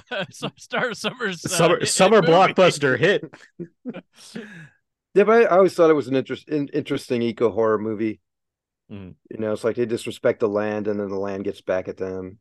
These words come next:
Speaker 1: Mm-hmm.
Speaker 3: And then the whole thing with the manatee.
Speaker 1: Oh,
Speaker 2: Yeah.
Speaker 1: yeah.
Speaker 2: There's, like, a
Speaker 3: Yeah.
Speaker 2: running thread of <laughs> that
Speaker 1: Right.
Speaker 2: made me upset every single time. I was like, "This poor damn creature." <laughs>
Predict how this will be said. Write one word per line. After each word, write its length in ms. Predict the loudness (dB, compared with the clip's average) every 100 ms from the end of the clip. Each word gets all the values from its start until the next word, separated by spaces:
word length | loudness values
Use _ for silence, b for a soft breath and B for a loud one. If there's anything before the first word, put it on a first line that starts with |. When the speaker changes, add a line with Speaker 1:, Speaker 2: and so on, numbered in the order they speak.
| -18
Speaker 1:
Mm-hmm. 260 | -14 -12 -14 _ _ _ _ _ _ _ -8
Speaker 3:
And 120 | -4
then 140 | -2
the 80 | -4
whole 160 | -4 -4
thing 220 | -4 -4
with 80 | -4
the 80 |
manatee. 720 | -6 -6 -6 -8 -8 -10 -10 -12 _ _ _ _ _ _ _ _ _ -2
Speaker 1:
Oh, 40 |
Speaker 2:
Yeah. 140 | 0
Speaker 1:
yeah. 160 | 0 -4 -8 -10
Speaker 2:
There's, 100 | -6
like, 140 | -4
a 60 | -2
Speaker 3:
Yeah. 80 | 0
Speaker 2:
running 280 | 0 -2 -6
thread 360 | -6 -4 -2 -4
of 160 | -10 _ -20
<laughs> 140 | _
that 100 | -6
Speaker 1:
Right. 360 | -2 0 -2 -6 _ -10
Speaker 2:
made 240 | -4 0
me 140 | 0 0
upset 380 | 0 -2 0
every 180 | -2 -6
single 280 | -10 -10 -10
time. 180 | -8 -8
I 20 |
was 220 | -8 -10
like, 160 | -10 -14 -16 -14
"This 140 | -14
poor 320 | -8 -4 -4
damn 240 | -2 -4 -6
creature." 600 | -10 -12 -12 -10 -12 -10 -12 -8
<laughs> 400 | -8 -6 -8